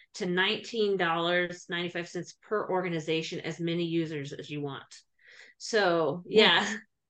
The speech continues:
Speaker 1: So if you, if you're, if somebody is like, "I don't know how to track anything," and they wanna at least look, I wanted to tell you that specifically. I didn't wanna talk about it on the podcast today necessarily, but I don't wanna do, that's not what we're here for. But I did wanna tell you personally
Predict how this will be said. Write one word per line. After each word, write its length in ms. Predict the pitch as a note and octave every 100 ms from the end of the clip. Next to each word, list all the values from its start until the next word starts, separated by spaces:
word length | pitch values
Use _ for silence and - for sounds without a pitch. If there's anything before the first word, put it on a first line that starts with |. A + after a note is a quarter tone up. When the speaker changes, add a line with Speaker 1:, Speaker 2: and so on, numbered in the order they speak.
| G4 - F#4
Speaker 1:
So 280 | - D4 C4
if 200 | A#3 C4
you, 280 | B3+ B3+ B3
if 220 | G#3+ A3+
you're, 440 | A#3 G#3+ G#3 G#3 -
if 220 | A3 A3
somebody 280 | - B3+ B3
is 120 | A3+
like, 160 | G#3+ F#3+
"I 140 | G3+ A#3
don't 140 | A3
know 40 |
how 120 | G#3 G3+
to 80 | G3
track 320 | G3+ F#3+ F#3+
anything," 480 | G#3+ G#3+ G#3+ A3 G3+
and 80 |
they 80 | F#3
wanna 400 | F3 F3 E3+ D#3 -
at 160 | E3+
least 260 | F3 F3 -
look, 240 | F3 F3+
I 80 | D3+
wanted 260 | G3+ A3 G3+
to 40 | -
tell 160 | F#3+
you 180 | E3+ F3+
that 200 | E3+ -
specifically. 560 | - E3+ E3+ E3+ F3 E3
I 60 |
didn't 300 | D#3+ D#3+ -
wanna 200 | E3 D#3+
talk 200 | D3+ F3+ -
about 160 | E3+
it 40 | D#3+
on 100 | D3
the 60 |
podcast 400 | D3 E3 D#3+ D#3+ -
today 300 | F3 D#3+ - -
necessarily, 460 | D#3 - E3 D3+
but 160 | D3+ - - - _
I 60 | F3+
don't 80 | D#3+
wanna 180 | D3+ - _
do, 140 | F3+ E3+ -
that's 280 | F3 D#3 -
not 140 | E3+
what 120 | D3
we're 100 | C#3+
here 180 | D3+ G3
for. 240 | - E3+ E3+
But 200 | D#3+ - -
I 80 | F#3
did 160 | G3
wanna 160 | E3+ D#3
tell 160 | F3
you 520 | E3 E3+ G3 G#3 E3 D3
personally 720 | - F3+ F3+ F3 D#3+ D3+ D3+